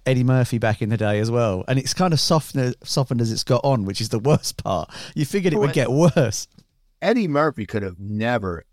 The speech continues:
Speaker 2: have done the album he did now because there is language, and not language, there's certain, you know, words. There's one whole
Speaker 1: Yeah.
Speaker 2: sketch about gay people, you know,
Speaker 1: Mm.
Speaker 2: and it has a very derogatory term, a term I do hate,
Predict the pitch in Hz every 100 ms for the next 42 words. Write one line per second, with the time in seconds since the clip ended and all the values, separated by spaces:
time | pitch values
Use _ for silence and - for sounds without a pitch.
0 | - 95 80 104 98 98 _ - 98 104
1 | 98 92 90 80 - _ _ _ _ _
2 | _ _ _ _ _ _ _ _ - 135
3 | 104 107 92 92 80 - _ _ _ _
4 | _ - 117 135 107 98 90 - - _
5 | _ 113 113 101 98 107 117 113 95 104
6 | 175 113 120 101 95 90 127 120 98 90
7 | - _ 104 95 87 85 _ _ _ 117
8 | 110 104 101 95 104 98 101 104 - 117
9 | 101 - _ _ _ _ _ _ _ -
10 | 117 85 - _ _ _ 156 170 180 123
11 | 127 123 165 190 101 - - _ _ 117
12 | 117 120 117 113 101 104 107 110 104 110
13 | 107 92 95 95 - 110 98 123 110 85
14 | 127 113 110 117 131 117 101 131 104